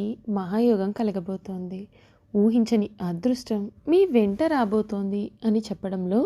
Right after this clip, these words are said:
సందేహం అయితే లేదండి. ఈరోజు వసంత పంచమి తర్వాత నుండి కూడా కర్కాటక రాశి వారి జీవితం అయితే మహా అద్భుతంగా ఉండబోతోంది అని చెప్పడంలో సందేహం లేదు. కర్కాటక రాశి వారి జీవితం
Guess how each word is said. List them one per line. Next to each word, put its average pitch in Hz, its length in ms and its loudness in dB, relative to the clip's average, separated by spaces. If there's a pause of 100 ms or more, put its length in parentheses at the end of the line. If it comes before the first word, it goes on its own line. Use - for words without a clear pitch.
(800)
సందేహం 254 520 4
అయితే 202 300 -2
లేదండి. 180 560 -8 (460)
ఈరోజు 220 480 4 (180)
వసంత 214 440 0
పంచమి 196 440 -4
తర్వాత 185 420 -6
నుండి 185 280 -6
కూడా 190 280 -4 (680)
కర్కాటక 320 540 2
రాశి 226 260 2
వారి 202 220 0
జీవితం 220 320 0
అయితే 196 240 -4
మహా 190 300 -4 (120)
అద్భుతంగా 226 640 0 (100)
ఉండబోతోంది 196 800 -4
అని 190 200 -8
చెప్పడంలో 190 500 -2 (560)
సందేహం 190 500 0
లేదు. 170 320 -2 (920)
కర్కాటక 330 480 2
రాశి 247 240 2
వారి 220 180 2
జీవితం 214 400 -2